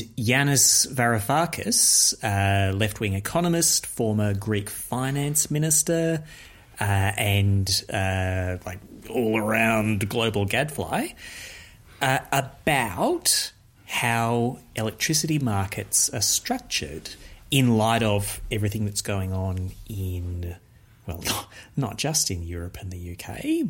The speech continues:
it's pretty familiar in Australia as well, but, uh, with the input costs for some electricity generators going very, very high and marginal pricing structures in place in those markets,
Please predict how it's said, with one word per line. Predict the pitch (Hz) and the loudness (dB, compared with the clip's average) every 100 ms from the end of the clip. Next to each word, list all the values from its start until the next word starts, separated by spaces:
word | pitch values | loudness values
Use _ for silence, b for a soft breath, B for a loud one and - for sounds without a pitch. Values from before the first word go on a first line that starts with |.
| 143 | -4
it's | - | -6
pretty | - - 87 | -6 -6 -8
familiar | - 98 92 92 90 90 | -8 -8 -6 -6 -6 -8
in | 87 87 87 98 | -8 -10 -10 -4
Australia | - - 330 220 95 | -4 -2 -4 -4 -4
as | 90 101 | -6 -8
well, | - 320 - 208 247 B B - | -4 -4 0 -2 -2 B B 0
but, | 123 - - - | 0 0 -10 -8
uh, | - 117 - | -2 -2 -2
with | 123 113 113 107 - - | 0 4 4 2 -4 -8
the | 180 110 107 101 98 101 | -6 0 2 4 2 0
input | 165 185 185 131 | 2 2 2 -2
costs | - 120 - - | -2 -2 0 -2
for | 110 | 0
some | - - 131 | 2 4 2
electricity | 131 110 107 - 104 104 101 | 0 -4 -4 -2 -2 -2 -2
generators | 107 95 95 92 92 92 92 | -2 -2 -2 -2 -4 -4 -4
going | 110 101 98 95 95 95 - - | -2 0 0 0 -2 -4 -8 -12
very, | 104 104 113 104 | -6 -2 0 0
very | 98 92 | -2 -4
high | - 117 95 - 160 269 B B B B B - | -4 -4 -4 -4 -4 -4 B B B B B -8
and | - 107 98 101 | 0 2 4 4
marginal | 113 120 113 101 98 101 | 4 2 2 0 0 -4
pricing | - 120 156 156 151 135 | -6 -4 0 0 0 0
structures | - - 101 - 104 | -2 -4 -6 -6 -4
in | 101 92 | -4 -6
place | - 95 - | -4 -2 -2
in | 101 | -2
those | 92 92 - | -6 -8 -6
markets, | 127 160 151 98 | -4 -4 -6 -6